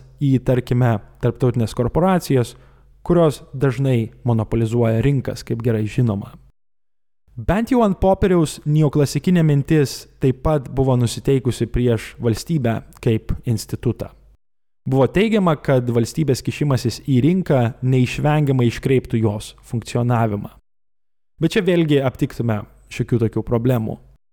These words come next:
Nuodugniau pažvelgę tiek į neoklasikų, tiek ir į neoliberalų darbus arba pasisakymus, mes labai greitai įsitikintume, kad abi grupės puikiai supranta vieną faktą.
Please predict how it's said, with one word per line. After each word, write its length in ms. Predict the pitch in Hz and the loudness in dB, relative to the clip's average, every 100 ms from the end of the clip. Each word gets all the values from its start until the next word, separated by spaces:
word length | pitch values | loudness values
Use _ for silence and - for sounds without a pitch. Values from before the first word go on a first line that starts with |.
| _ _ _ _ _ | _ _ _ _ _
Nuodugniau 380 | 139 151 165 220 | -2 2 2 2
pažvelgę 460 | - 190 185 190 165 | 2 0 0 0 0
tiek 320 | - 180 - | 0 -2 0
į 140 | 156 143 127 | 2 4 4
neoklasikų, 840 | 120 110 123 120 107 - 160 190 202 160 | 2 2 0 0 -2 -4 0 0 -2 -4
tiek 240 | 185 190 | -2 0
ir 120 | 160 135 | 0 0
į 180 | 147 135 123 120 | 0 0 0 0
neoliberalų 920 | 131 135 123 120 113 117 127 123 117 110 | 0 2 4 2 2 2 2 2 2 0
darbus 540 | 139 175 170 151 - | 0 2 2 0 -2
arba 240 | 117 104 98 | -4 -2 -2
pasisakymus, 840 | 98 117 - 165 165 147 135 120 - - - | -4 -4 0 0 0 0 0 -2 -10 -16 -4
mes 240 | 143 139 | -2 0
labai 220 | 147 175 175 | 0 2 2
greitai 320 | 165 156 135 | 0 2 0
įsitikintume, 640 | 143 147 175 151 135 135 123 | 0 -2 -2 0 0 0 0
kad 320 | - 123 113 - | 0 0 -2 -6
abi 240 | 135 180 | -2 0
grupės 400 | 185 185 156 139 | 0 0 2 -2
puikiai 400 | - - 165 160 | -4 -2 -2 0
supranta 480 | 139 131 135 127 127 | -4 -2 -2 0 0
vieną 320 | 120 120 110 | 2 0 0
faktą. 480 | - 98 98 - - | -6 -8 -8 -14 -16